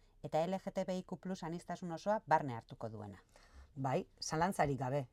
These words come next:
Speaker 2: Eta goazen beste kontzeptu indartsu batera, sexilioa.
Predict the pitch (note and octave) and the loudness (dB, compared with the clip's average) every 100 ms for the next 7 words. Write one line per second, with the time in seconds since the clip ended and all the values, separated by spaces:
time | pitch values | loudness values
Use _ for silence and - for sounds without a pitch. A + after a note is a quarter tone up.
0 | - F3+ G3+ C4+ - D4+ A#3+ - A3 F#3+ | -6 0 2 2 2 2 0 0 0 0
1 | F3+ F#3 - F3 D#3 D#3+ E3+ G3+ - D3+ | 0 -2 0 2 4 4 4 4 0 0
2 | C#3 C#3+ C3 A#2 - - - B3+ - D4+ | 0 -2 -6 -8 -12 -4 0 2 2 2
3 | F3+ E2 | 2 0